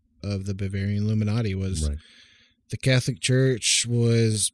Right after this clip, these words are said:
Speaker 1: talked basically, uh, who we got here? Uh, the Elector of Bavaria, Charles Theodore,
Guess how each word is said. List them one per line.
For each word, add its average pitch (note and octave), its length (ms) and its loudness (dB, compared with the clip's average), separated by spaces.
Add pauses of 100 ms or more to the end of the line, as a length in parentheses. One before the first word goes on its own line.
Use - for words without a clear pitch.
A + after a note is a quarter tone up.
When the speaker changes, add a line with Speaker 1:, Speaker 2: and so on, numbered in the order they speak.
Speaker 1:
talked C3+ 440 0
basically, A#2 720 2
uh, G#2 460 2 (380)
who G#2 140 0
we F#2+ 60 -2
got F#2+ 180 0
here? F#2+ 240 0 (120)
Uh, G#2+ 440 0 (1700)
the G#2+ 180 0
Elector B2 640 4
of A2+ 340 4
Bavaria, G#2+ 840 4 (140)
Charles A2 440 2
Theodore, G2+ 640 0